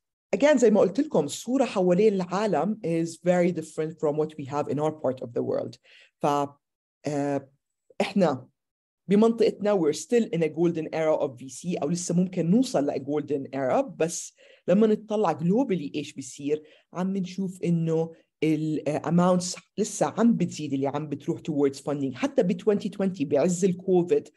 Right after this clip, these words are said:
آه، آم، كان في، آه، investments عم بتصير أكتر من اللي عم بتصير ب twenty nineteen. الفندز عندهم مصاري كتير. آه، موضوع الانتربرنورشيب مهم كتير. آه، آم،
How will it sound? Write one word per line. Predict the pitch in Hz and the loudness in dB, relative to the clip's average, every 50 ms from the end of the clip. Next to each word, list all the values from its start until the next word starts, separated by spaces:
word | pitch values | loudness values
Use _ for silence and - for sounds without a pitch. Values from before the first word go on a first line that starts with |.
| - - - - _ - | -20 -20 -20 -18 _ -6
آه، | - 147 147 147 - 143 143 143 | -4 -4 -4 -4 -4 -4 -6 -6
آم، | 147 147 143 147 151 - - - | -6 -6 -8 -8 -10 -12 -12 -6
كان | - 190 185 190 196 | -2 0 2 2 2
في، | 180 190 - 160 151 151 143 - | 0 -2 -6 -8 -6 -6 -4 -4
آه، | 147 151 - | -2 -2 -2
investments | - 160 165 - 170 175 - - 180 156 160 - 156 156 | -2 0 0 2 0 0 0 -2 -2 -2 -2 -4 -4 -4
عم | 160 156 | -4 -4
بتصير | 147 170 - - - 170 165 - | -4 -8 -10 -4 -2 -2 -2 -2
أكتر | 175 - - - 160 160 | -4 -8 -4 -4 -4 -2
من | 156 147 151 | -2 -4 -4
اللي | 147 143 147 | -2 -2 -2
عم | 127 143 143 135 | -2 -4 -6 -8
بتصير | 123 117 - - 156 156 135 | -8 -10 -12 -8 -8 -8 -6
ب | 123 139 | -6 -8
twenty | 139 - - 151 143 127 - 143 | -8 -6 -6 -8 -8 -6 -8 -4
nineteen. | 139 135 131 131 131 - - 147 123 107 - - _ - - - - - - - | -4 -2 -2 -4 -6 -10 -12 -10 -10 -10 -10 -12 _ -20 -20 -20 -20 -14 -8 -6
الفندز | 165 - - 226 262 285 269 - 190 | -6 -4 0 2 2 4 4 2 2
عندهم | 180 240 320 320 277 262 202 175 | 0 0 2 4 4 4 4 4
مصاري | 170 175 - 156 147 147 147 | 2 0 0 0 0 0 0
كتير. | 139 - - - 139 139 147 175 170 - _ _ _ _ _ _ _ - | -2 -6 -10 -8 -4 0 0 0 0 -2 _ _ _ _ _ _ _ -6
آه، | 156 156 151 | -4 -2 0
موضوع | 156 160 160 156 156 208 247 240 | 0 0 0 0 2 2 2 2
الانتربرنورشيب | 208 - 170 180 175 185 - 196 180 202 247 247 - - - - 147 | 2 2 0 0 -2 -2 -2 2 2 2 2 0 -2 -6 -6 -6 -6
مهم | 139 131 135 143 143 139 | -8 -8 -8 -6 -8 -10
كتير. | 139 - - - 139 139 165 262 - - - - - - _ - | -10 -12 -12 -6 -2 0 0 0 -2 -4 -20 -20 -20 -18 _ -6
آه، | - 151 151 147 - 147 147 147 | -2 -2 0 0 0 0 -2 -2
آم، | 147 147 147 147 - | -2 -4 -6 -8 -10